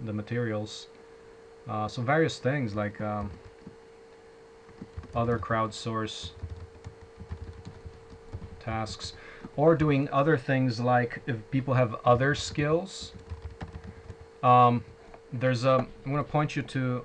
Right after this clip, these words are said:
on my log, I actually put a, there's a lot of different ways that people who are not computer programmers or tech savvy can help out on projects. Uh, I just saw, um, non,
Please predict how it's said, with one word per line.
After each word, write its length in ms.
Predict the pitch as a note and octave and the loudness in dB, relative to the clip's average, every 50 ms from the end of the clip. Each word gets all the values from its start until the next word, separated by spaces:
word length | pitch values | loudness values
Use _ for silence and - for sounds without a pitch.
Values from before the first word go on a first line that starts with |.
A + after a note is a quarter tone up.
| - | -4
on 100 | C3 B2+ | -2 0
my 140 | B2+ B2+ A#2+ | 0 2 2
log, 420 | A#2+ A#2 A#2+ C3 C3+ C3 B2+ A#2+ | 0 0 0 2 2 2 2 2
I 40 | A#2+ | 2
actually 280 | A#2 A#2 - - A#2+ A#2 | 0 0 -2 -4 -6 -6
put 200 | - - C3+ B2+ | -2 -2 0 2
a, 200 | A#2+ A#2+ A#2+ - - - - - - - - - A2+ | 4 2 2 0 -4 -12 -20 -20 -20 -20 -16 -6 -2
there's 200 | B2+ C3 A#2 B2+ | 0 2 2 2
a 40 | |
lot 340 | B2 A#2 A#2+ C#3 D#3 E3 E3+ | 2 4 4 6 6 6 6
of 100 | E3+ C#3+ | 4 2
different 300 | C3+ - - - C#3 C3 | 2 0 0 0 0 2
ways 280 | C3 C3+ C#3 C#3+ C3+ B2 | 2 4 2 2 2 2
that 160 | B2+ A#2+ - | 2 2 2
people 340 | C3 C3 B2+ - B2+ A#2+ - - - - - | 0 -2 0 2 0 0 0 -4 -12 -18 -10
who 160 | - B2 A#2+ | -4 2 4
are 120 | A#2 A#2 | 4 4
not 480 | A2+ A2+ A2 A2 A2 A2 A2+ C3 C3 - | 4 2 2 2 2 2 2 2 0 -4
computer 400 | - C#3+ C3 C3 D3 C#3+ C#3+ D3 | -6 -6 -4 -2 -2 -2 -2 -4
programmers 800 | C#3+ - D3 C#3 C3+ C3 C#3 C3+ C3+ C3+ C3+ C3 C3+ C3 A#2 A2+ | -4 -4 -4 -4 -2 -2 -2 -2 0 0 -2 -2 -2 -2 -2 -2
or 200 | A2+ A2 G#2+ G#2 | -2 -2 -2 -2
tech 260 | G#2 - A#2+ A#2 - | -2 0 0 0 0
savvy 480 | - - - A2+ A2+ A#2+ A2+ B2+ C#3+ C#3+ | -2 -4 0 2 2 2 2 0 -2 -4
can 200 | - C#3 B2 A2 | -4 -4 -4 -4
help 300 | G2 A2 A2 A2+ A2 - | -2 -4 -4 -4 -2 -2
out 320 | A2+ A2 A2+ C3+ E3 E3 - - - - - - - | 0 2 2 0 0 -4 -8 -14 -20 -20 -20 -10 -6
on 120 | C3 C3 | -6 -6
projects. 720 | B2+ - C#3+ C#3 C#3+ C3+ D3 E3+ F3+ F#3 - - - - - - - - - - - - - - - - - - - | -4 -2 -2 -2 0 0 0 -2 -2 -2 -8 -12 -16 -16 -16 -18 -20 -20 -20 -20 -20 -20 -20 -20 -20 -20 -20 -10 -6
Uh, 40 | A#2 | -4
I 240 | A2+ A#2 A#2 A2+ B2 | -2 0 0 0 -2
just 220 | A#2 B2+ - - | -2 -4 -6 -2
saw, 380 | - C3 B2 B2 A#2+ A#2 A#2 A#2 | 0 2 4 4 4 4 4 2
um, 160 | A#2 A2+ G#2 G2 - - - - - - - - - - - - - - - - - - - - - | 2 0 -4 -6 -14 -20 -20 -20 -18 -16 -16 -16 -16 -20 -20 -20 -20 -20 -20 -20 -20 -18 -16 -12 -6
non, 600 | A2+ A2 A2+ A#2 A#2+ A#2+ A#2 A#2+ A#2 A#2+ A#2+ A#2 | -4 -2 0 0 0 0 0 0 0 0 0 -2